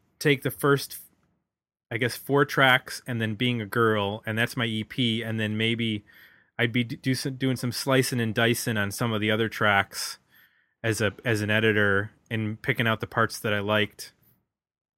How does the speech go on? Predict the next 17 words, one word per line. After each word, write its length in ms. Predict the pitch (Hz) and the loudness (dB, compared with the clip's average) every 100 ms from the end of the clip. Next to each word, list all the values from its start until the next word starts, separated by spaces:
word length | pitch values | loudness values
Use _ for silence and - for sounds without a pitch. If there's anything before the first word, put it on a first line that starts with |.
| _ 123 | _ -2
I 100 | 123 | 0
do, 260 | 180 185 151 | 0 0 0
you 60 | |
know, 100 | 139 | 2
I 100 | 135 | 4
do 200 | 135 139 | 2 0
like 200 | 151 151 | 2 2
on 140 | 147 123 | 0 -2
Cancer. 400 | - 135 131 135 | -2 -4 -2 -2
I 80 | 117 | -2
think 160 | 127 | -4
that's 160 | 120 - | -6 -2
got 140 | 123 | -2
a 20 | |
nice 300 | 110 113 123 | 0 0 -2
instrumental 480 | 131 - 120 117 123 | -4 -6 -4 -4 -4
section. 560 | - 131 - 139 139 | -2 -4 -4 -6 -6